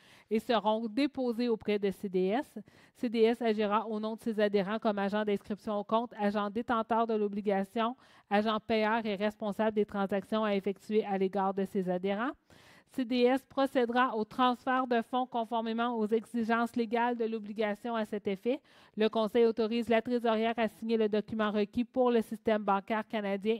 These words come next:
intitulé « Autorisation pour le plan de débit préautorisé destiné aux entreprises ». C D S effectuera le paiement de capital et d'intérêts aux adhérents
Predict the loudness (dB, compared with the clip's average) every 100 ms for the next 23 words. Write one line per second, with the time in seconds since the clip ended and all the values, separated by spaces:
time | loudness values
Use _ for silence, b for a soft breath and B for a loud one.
0 | -2 -6 -8 -6 -2 -2 -2 -2 -2 -2
1 | 2 2 2 -2 -4 -2 0 2 2 0
2 | -2 0 -2 -2 -4 -6 -4 -2 -2 0
3 | -6 -4 -4 -2 -4 _ -10 -6 -4 -6
4 | -6 -6 -2 -2 -2 -6 B B B B
5 | -8 -2 4 4 4 -2 -4 -2 -4 -4
6 | 2 4 4 2 0 0 -2 0 -2 -2
7 | -2 0 0 -2 0 0 0 0 0 0
8 | 0 0 -2